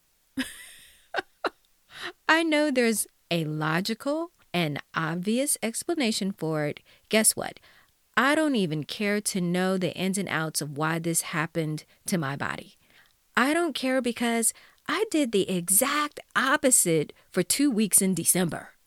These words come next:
In fact, for one of those weeks, I was on vacation and did nothing more than hang at the pool, eat, and drink whatever I wanted, and I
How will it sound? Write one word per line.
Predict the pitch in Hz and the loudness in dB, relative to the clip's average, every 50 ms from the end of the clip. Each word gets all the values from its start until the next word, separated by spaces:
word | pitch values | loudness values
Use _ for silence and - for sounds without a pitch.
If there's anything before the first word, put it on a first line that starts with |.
| _ _ _ _ _ - | _ _ _ _ _ 0
In | 202 202 208 | 0 0 0
fact, | 208 - 277 269 269 269 - - | 0 -2 -2 -2 -2 -4 -6 -4
for | - 196 | -2 -2
one | 175 170 202 277 359 370 | 0 2 2 2 2 2
of | 359 262 | 2 2
those | 208 175 156 151 - 160 | 4 4 2 2 0 0
weeks, | 143 151 147 143 175 220 - - - - - | -2 -2 -2 -2 -2 -2 -4 -4 -4 -4 -4
I | - 330 415 | -2 0 2
was | 415 330 - | 2 4 4
on | 254 240 220 | 4 2 2
vacation | 196 208 202 - - - 254 320 440 440 - - - 76 78 - - - - - - - | 2 0 -2 -2 -4 -4 -2 -2 0 0 0 -2 -2 -6 -10 -12 -16 -18 -20 -8 -2 2
and | 208 208 196 | 2 2 4
did | 214 254 247 214 | 4 2 2 2
nothing | 220 226 262 320 370 - - 392 370 330 | 2 0 0 -2 -4 -4 -4 -2 0 0
more | 294 269 262 262 233 | 2 2 2 0 0
than | 180 156 139 139 143 - - - _ - | 0 0 -2 -2 -4 -8 -12 -20 _ -12
hang | - - 214 285 349 359 370 | -6 -2 0 0 2 2 0
at | 381 381 - | -2 -2 -4
the | 330 - | -8 -6
pool, | - - 285 277 269 269 277 277 277 - - - _ _ _ - | -4 -2 0 0 2 0 0 -2 -2 -6 -12 -20 _ _ _ -2
eat, | 240 269 294 302 277 - - - - - _ - | -2 0 0 0 -2 -6 -10 -18 -20 -18 _ -2
and | 180 180 170 160 | -2 -2 0 0
drink | 175 202 208 208 208 - | 0 0 0 0 -2 -2
whatever | 147 135 123 123 147 175 214 233 285 294 | -4 -4 -2 0 0 0 2 4 4 4
I | 302 311 320 | 4 4 2
wanted, | 320 294 254 214 202 214 208 - - 208 196 196 - _ - _ _ _ _ _ _ _ _ - | 2 2 2 2 2 0 0 -2 -2 0 0 -2 -4 _ -20 _ _ _ _ _ _ _ _ 0
and | 220 233 254 | 2 4 4
I | 302 | 4